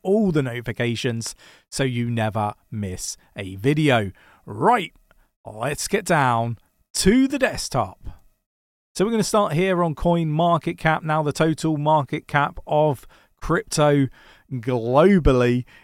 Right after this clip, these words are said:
is one point zero six trillion dollars, uh,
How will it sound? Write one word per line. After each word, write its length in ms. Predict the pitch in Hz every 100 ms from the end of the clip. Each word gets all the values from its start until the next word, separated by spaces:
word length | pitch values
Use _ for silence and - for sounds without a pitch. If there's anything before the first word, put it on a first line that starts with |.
| -
is 240 | 131 113
one 460 | 117 123 156 175 175
point 380 | - 160 139 135
zero 420 | 123 131 123 117
six 420 | - 123 - -
trillion 640 | - 135 120 110 104 104 -
dollars, 540 | 147 143 139 135 - - _ _
uh, 340 | - - 156